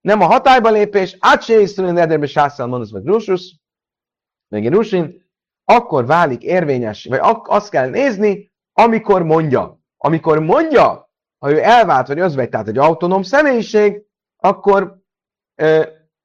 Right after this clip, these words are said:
nem, nincs beleszólása a később, a f-, ö, vagy előbb a f-, ö, nem, nincs beleszólása a később a férjének. Tehát, ö, ö,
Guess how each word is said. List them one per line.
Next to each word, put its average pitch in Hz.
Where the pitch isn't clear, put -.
nem, 165
nincs 175
beleszólása 131
a 110
később, 113
a 101
f-, -
ö, 113
vagy 107
előbb 120
a 104
f-, -
ö, 113
nem, 104
nincs 151
beleszólása 127
a 113
később 120
a 104
férjének. 92
Tehát, 110
ö, 113
ö, 107